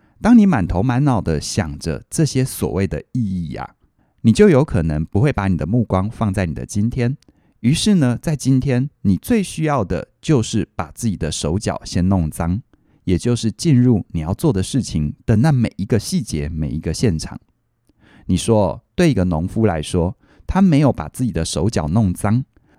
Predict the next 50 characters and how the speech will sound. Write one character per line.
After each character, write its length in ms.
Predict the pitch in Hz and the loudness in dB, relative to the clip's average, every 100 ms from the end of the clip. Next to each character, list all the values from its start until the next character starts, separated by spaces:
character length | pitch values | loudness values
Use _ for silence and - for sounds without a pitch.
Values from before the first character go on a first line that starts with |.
| _ - | _ -2
那 100 | 175 | 0
他 200 | 165 170 | 2 0
怎 200 | - 87 | 0 0
么 80 | |
样 200 | 90 131 | 2 4
能 160 | 113 95 | 4 4
够 180 | 110 117 | 4 2
在 140 | 107 | 2
一 80 | 123 | 2
年 220 | 135 92 | 2 4
之 140 | 92 101 | 2 0
后 240 | 110 98 | 2 0
去 160 | 80 135 | 0 -6
期 240 | - - | -6 -8
待 300 | - 113 90 - _ | -4 -2 -2 -8 _
他 180 | - 180 | -4 -2
的 120 | 185 | -2
土 200 | - 80 | -2 -2
地 160 | - 104 | -2 -4
上 280 | - 95 76 _ | -2 -2 -2 _
要 160 | 120 104 | 2 2
有 100 | 76 | 2
满 220 | 76 82 | -2 -2
满 140 | 92 | -2
的 100 | 76 | -2
收 220 | 73 98 104 | -2 -2 -2
成 260 | - 73 | -4 -6
呢？ 200 | 71 85 - _ _ _ _ - | -6 -6 -10 _ _ _ _ -2
我 80 | 110 | 2
常 120 | 127 | 4
常 120 | 139 | 6
会 120 | 170 | 6
问 160 | 156 156 | 6 4
这 120 | 143 | 4
样 100 | 139 | 0
的 80 | 98 | 0
朋 220 | - 85 | -2 0
友 240 | 98 65 - _ _ - | 0 -2 -8 _ _ 0
，“你 120 | 95 | 2
到 240 | 135 127 | 4 2
底 160 | 90 76 | 0 -4
哪 240 | 73 82 | -4 -2
里 140 | 90 80 | -2 -2
来 180 | 73 73 | -4 -4
的 140 | 80 | -2
迷 220 | 78 78 | 0 0
之 200 | 82 90 | -2 -4
自 220 | 82 - | -6 -4
信 320 | 85 - 80 65 | -4 -2 -4 -4
啊？” 160 | - | -14